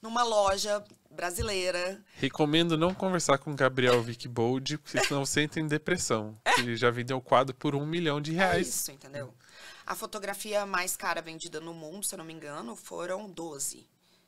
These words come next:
Speaker 1: A
Speaker 2: Era,
Speaker 1: fotografia mais
Speaker 2: era,
Speaker 1: cara,
Speaker 2: na época
Speaker 1: é um
Speaker 2: era
Speaker 1: negócio
Speaker 2: quatro milhões
Speaker 1: assim.
Speaker 2: de dólares
Speaker 1: É.
Speaker 2: e foi, e tava,
Speaker 1: Gente,
Speaker 2: ah.
Speaker 1: assim, na boa, a fotografia é linda, mas parece um negócio do Windows.
Speaker 2: <laughs>
Speaker 1: É linda,
Speaker 2: Na verdade, é a,
Speaker 1: maravilhosa.
Speaker 2: é a fotografia do, do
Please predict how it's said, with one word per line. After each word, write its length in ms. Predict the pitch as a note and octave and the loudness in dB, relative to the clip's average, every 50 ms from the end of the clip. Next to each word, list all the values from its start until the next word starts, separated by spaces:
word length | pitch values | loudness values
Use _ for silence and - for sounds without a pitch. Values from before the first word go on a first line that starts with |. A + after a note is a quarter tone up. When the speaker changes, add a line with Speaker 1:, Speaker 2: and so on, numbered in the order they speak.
| _ _ _ _ _ _ _ _ | _ _ _ _ _ _ _ _
Speaker 1:
A 120 | - C3 C3+ | -12 -12 -6
Speaker 2:
Era, 340 | - A2+ A#2 A2+ A2+ A2 A2+ A#2 | -2 2 2 4 4 4 2 2
Speaker 1:
fotografia 120 | - C3+ | 2 4
mais 200 | C3 B2+ B2 - | 4 4 4 4
Speaker 2:
era, 40 | - | 2
Speaker 1:
cara, 120 | A#2+ A#2+ A#2+ A#2+ | 4 6 8 8
Speaker 2:
na 60 | B2 | 8
época 180 | C3+ C#3+ C#3+ C#3+ | 8 6 4 2
Speaker 1:
é 40 | D3 D3 | 2 4
um 40 | |
Speaker 2:
era 80 | C#3 C#3 | 6 6
Speaker 1:
negócio 240 | C3+ - - D3 D3+ | 6 8 8 8 8
Speaker 2:
quatro 180 | C#4+ - D#3 D3+ | 6 6 2 4
milhões 340 | D3+ C#3 C3 C#3 C3 B2+ - | 4 6 6 6 6 6 4
Speaker 1:
assim. 100 | - C3 | 2 0
Speaker 2:
de 40 | B2 | 0
dólares 680 | A#2+ A2+ B2 A#2+ B2+ C3+ C#3 D3 D#3 D3+ D#3 D3+ D3 D3 - A#3+ - | 2 6 8 10 12 12 12 10 10 8 8 6 6 6 6 6 6
Speaker 1:
É. 180 | - - - | 6 6 6
Speaker 2:
e 20 | F#3+ | 6
foi, 220 | D3 C#3 C#3 C3 A2 B2+ | 8 8 8 8 6 6
e 160 | B2 A#2+ A#2 | 4 2 2
tava, 380 | - - B2 B2 A#2+ A#2+ A2 | 2 2 2 2 2 0 0
Speaker 1:
Gente, 500 | G#2 - D#4 D4 G3+ D#3+ - A#2 - - | 0 0 0 0 0 -2 -2 -4 -4 -4
Speaker 2:
ah. 40 | E3+ | -4
Speaker 1:
assim, 200 | E3 - - F#3 | -4 -6 -6 -6
na 80 | F3 F#3+ | -6 -6
boa, 160 | A3+ C#4 C#4+ | -2 -2 -4
a 20 | |
fotografia 520 | C#4 - - F3 F3 E3 E3+ - - F3+ D#3+ | -4 -4 -10 -8 -8 -8 -8 -8 -6 -6 -6
é 20 | |
linda, 380 | G3+ A#3 C#4+ B3 A3 F#3+ E3 D#3+ | -4 -4 -6 -8 -6 -4 -4 -4
mas 200 | E3+ E3 D#3+ - | -4 -4 -6 -4
parece 280 | - G3 E3 E3 - | -4 -4 -4 -4 -6
um 20 | - | -8
negócio 260 | F3+ F#3 G3+ G#3 - | -6 -8 -8 -8 -8
do 120 | - B3+ | -8 -6
Windows. 480 | - G4 G4 B3 F#3 E3 C#3 C#3+ C3+ - | -6 -4 -4 -4 -8 -8 -10 -10 -8 -4
Speaker 2:
<laughs> 880 | - - - - - - - - - - - - - - - - - - | -2 -2 -2 -2 -6 -12 -14 -14 -16 -20 -18 -16 -16 -16 -16 -14 -4 -4
Speaker 1:
É 80 | B3+ C4+ | -4 -2
linda, 200 | C4+ D#4 E3+ F#3+ | 2 4 6 8
Speaker 2:
Na 60 | C#4+ | 8
verdade, 320 | C4 B3+ C4 - G3 F3+ G3 | 10 10 10 10 10 10 10
é 40 | |
a, 40 | - | 10
Speaker 1:
maravilhosa. 560 | - - E3+ F#3 G3+ G3 F3 E3 D#3 C#3+ D#3 D#3+ | 12 12 12 12 12 12 12 10 10 10 10 8
Speaker 2:
é 120 | D#3+ E3 F3+ | 8 8 8
a 60 | F#3+ | 6
fotografia 580 | - - - - F3+ F3+ F3 E3+ - F3 D#3+ | 4 2 0 2 2 2 2 2 2 2 0
do, 220 | D3+ D3 D#3 D3+ C#3+ | 2 2 0 0 0
do 360 | C#3 C3+ C#3+ C#3 C#3 C3+ B2 | 0 -2 -2 0 0 0 -2